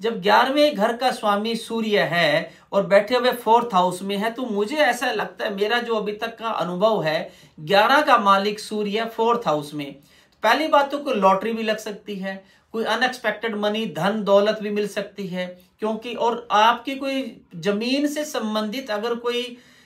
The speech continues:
लिटिगेशन चल रही थी, उसमें कामयाबी के भी चांसेस हैं। तो एक तरफ तो सूर्य ग्यारहवें घर के मालिक होके लाभ देने वाले हैं आपको बड़ा,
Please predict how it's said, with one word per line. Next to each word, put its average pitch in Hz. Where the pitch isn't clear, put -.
लिटिगेशन 269
चल 214
रही 196
थी, 233
उसमें 202
कामयाबी 165
के 202
भी 196
चांसेस 190
हैं। 196
तो 262
एक 302
तरफ 330
तो 339
सूर्य 294
ग्यारहवें 226
घर 240
के 262
मालिक 233
होके 262
लाभ 240
देने 226
वाले 254
हैं 254
आपको 247
बड़ा, 240